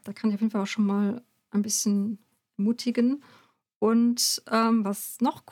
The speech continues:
cool ist, ein Fineliner statt Pinsel, weil da kann man auch gut Augen mitmalen.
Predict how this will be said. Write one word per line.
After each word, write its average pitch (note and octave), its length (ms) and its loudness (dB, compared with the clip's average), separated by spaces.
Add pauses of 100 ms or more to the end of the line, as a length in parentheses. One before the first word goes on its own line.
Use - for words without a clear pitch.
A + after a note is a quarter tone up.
(120)
cool A3 200 4
ist, G#3 500 0
ein G3+ 80 0
Fineliner A#3 880 -2 (160)
statt - 320 -16
Pinsel, G3+ 340 0
weil G3 140 0
da G3 80 -6
kann - 180 -4
man G3 80 0
auch G3 180 -10
gut - 320 -10
Augen F#3+ 280 -2
mitmalen. F#3 480 -12